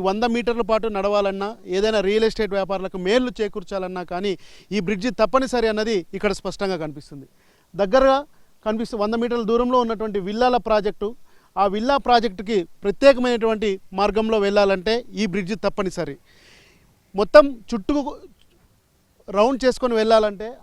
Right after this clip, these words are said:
ఐదు నుంచి ఆరు కిలోమీటర్లు వస్తుంది. కానీ ఓఆర్ఆర్ నుంచి ఈ బ్రిడ్జి మీద వెళ్ళాలంటే మాత్రం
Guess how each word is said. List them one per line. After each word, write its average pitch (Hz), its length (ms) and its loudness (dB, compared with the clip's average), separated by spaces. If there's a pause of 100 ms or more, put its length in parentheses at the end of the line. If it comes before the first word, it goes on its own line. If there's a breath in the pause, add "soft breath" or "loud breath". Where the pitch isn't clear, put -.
ఐదు 226 200 -4
నుంచి 247 320 -6
ఆరు 214 120 -2
కిలోమీటర్లు 202 600 -2
వస్తుంది. 139 260 -14 (200)
కానీ 226 280 2
ఓఆర్ఆర్ 233 720 6
నుంచి 220 400 -6 (100)
ఈ 196 140 -2 (100)
బ్రిడ్జి 226 320 -2
మీద 247 200 -2
వెళ్ళాలంటే 202 520 0
మాత్రం 190 320 -6